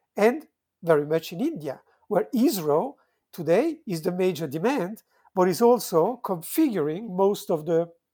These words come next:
uh, production and the integration aspects of the, of the systems. So you see, we have different policies.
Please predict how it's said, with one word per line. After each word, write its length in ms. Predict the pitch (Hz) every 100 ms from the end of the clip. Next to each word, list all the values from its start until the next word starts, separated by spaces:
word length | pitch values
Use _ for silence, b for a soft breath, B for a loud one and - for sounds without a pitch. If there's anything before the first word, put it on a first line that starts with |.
| b b b b
uh, 380 | 180 165 160 151
production 600 | - 202 214 226 226 190
and 160 | 170
the 100 | 165
integration 540 | 165 170 165 226 233 196
aspects 400 | 180 - - -
of 140 | 170
the, 280 | 156 147 143 - _ _ _ _
of 140 | 196
the 80 | 175
systems. 640 | 156 294 - - 151 - - _ _
So 160 | -
you 120 | 247 247
see, 280 | 320 339 359 _ _ _ _ _ _ _
we 180 | 254 254
have 240 | 247 208
different 480 | 214 - - 185 -
policies. 600 | 214 190 160 - - -